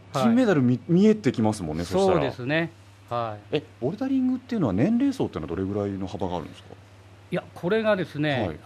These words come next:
Speaker 2: あの、まあ、競技に特化すると、まあ、やっぱりだんだん若い年齢になってきてますけども、
Speaker 1: ええ。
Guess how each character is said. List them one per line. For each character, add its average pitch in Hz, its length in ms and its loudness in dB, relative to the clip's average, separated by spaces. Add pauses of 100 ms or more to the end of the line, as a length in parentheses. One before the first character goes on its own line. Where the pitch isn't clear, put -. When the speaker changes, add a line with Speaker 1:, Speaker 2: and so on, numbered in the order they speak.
(160)
Speaker 2:
あ 147 40 0
の、 131 760 -8
ま 175 120 2
あ、 120 100 -4
競 247 320 0
技 196 140 0
に 156 140 0
特 160 220 -4
化 175 140 2
す 220 100 -6
る 214 120 -4
と、 156 420 2
ま 147 120 2
あ、 131 40 2
や 127 120 0
っ - 20 -20
ぱ 139 160 -2
り 117 180 -6 (520)
だ 143 120 2
ん 143 100 0
だ 131 140 0
ん 107 140 -8 (840)
若 135 260 -2
い 135 80 -2
年 120 160 -4
齢 117 160 -8
に 117 100 -10
な 123 80 -2
っ 120 60 -6
て - 100 -18
き - 120 -20
て 120 60 -12
ま 110 140 -8
す - 80 -20
け 113 80 -14
ど 107 140 -8
も、 127 60 0
Speaker 1:
え 113 260 -2
え。 - 0 -